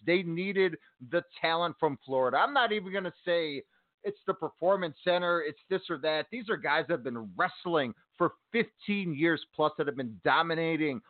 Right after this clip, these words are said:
all over the world. And they're finally getting their damn recognition. And they're showing, "Hey, we are better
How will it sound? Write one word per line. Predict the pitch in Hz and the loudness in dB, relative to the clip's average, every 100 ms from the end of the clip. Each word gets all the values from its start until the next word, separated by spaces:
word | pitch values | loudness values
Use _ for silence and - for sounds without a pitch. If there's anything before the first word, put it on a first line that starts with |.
| _ | _
all | 135 175 175 156 156 | 0 4 4 2 0
over | 175 151 | 0 0
the | 143 | -4
world. | 117 95 151 151 107 95 - | -6 -2 0 0 -2 -6 -12
And | 147 | -6
they're | 165 - | -6 -2
finally | 170 202 220 170 | 0 0 -2 -4
getting | 139 165 170 | -4 -4 -2
their | 139 113 - | -4 -4 -4
damn | 143 160 151 | -4 -2 -2
recognition. | 147 147 127 117 143 - 147 120 _ - | -2 -2 -6 -8 -6 -4 -4 -6 _ -4
And | 160 | 0
they're | 170 - | 2 2
showing, | 190 190 160 127 | 2 2 0 0
"Hey, | 165 190 147 - _ _ | 0 2 -2 -6 _ _
we | 143 247 233 165 | -6 -4 -2 2
are | 175 | 2
better | 156 120 165 190 | 0 0 0 2